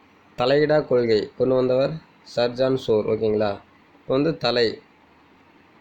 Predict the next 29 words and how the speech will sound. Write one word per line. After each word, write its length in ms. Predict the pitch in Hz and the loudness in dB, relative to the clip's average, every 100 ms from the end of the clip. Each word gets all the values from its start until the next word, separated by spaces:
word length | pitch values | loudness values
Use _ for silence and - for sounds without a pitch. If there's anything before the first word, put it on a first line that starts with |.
| _ _ _ | _ _ _
தலைன்னு 340 | 127 135 147 135 | -2 2 2 2
வச்சுங்க. 320 | - 117 113 131 | 0 0 0 -2
இப்போ 220 | - - | -8 -4
வந்து 220 | 127 147 | -2 -2
தலை 240 | 135 131 143 | -2 0 0
இருக்குன்னா 340 | 131 120 127 165 - - - _ - | 0 0 -2 -4 -8 -20 -20 _ -4
தலை 200 | 127 151 | 2 4
வந்து 240 | 147 151 190 135 | 2 2 -2 -2
ஜான், 320 | 113 127 117 95 | 0 2 2 0
ஒரு 200 | 117 123 | 0 0
ஜான் 260 | 120 131 135 | 0 0 2
தான் 120 | 139 | 2
இருக்கு. 260 | 113 - - | 2 -2 -4
அதுக்கு 240 | 113 120 | -2 -2
மேல 200 | 127 135 | 0 0
வந்து 180 | 131 135 | 0 2
ஒரு 140 | 131 123 | 0 0
ஜானுக்கு 300 | 131 131 127 | 0 0 0
மேல 160 | 123 | 0
வந்து 180 | 123 147 | 0 -2
தலை 220 | 131 123 | -2 0
யாருக்கும் 300 | 123 113 117 | 2 0 -2
இருக்காது. 380 | 110 101 104 101 101 - _ - _ | -4 0 0 0 -2 -8 _ -20 _
அப்படி 260 | _ 117 123 | _ -2 2
ஞாபகம் 240 | 117 110 | 2 0
வச்சுங்க. 300 | 101 - 107 - - | -4 -4 -4 -6 -10
அல்லது 480 | 113 131 131 127 156 190 190 _ _ _ _ _ _ | -4 0 0 0 -2 -2 -8 _ _ _ _ _ _
இப்போ 220 | _ 143 | _ -2
வந்து 240 | 135 143 | 0 2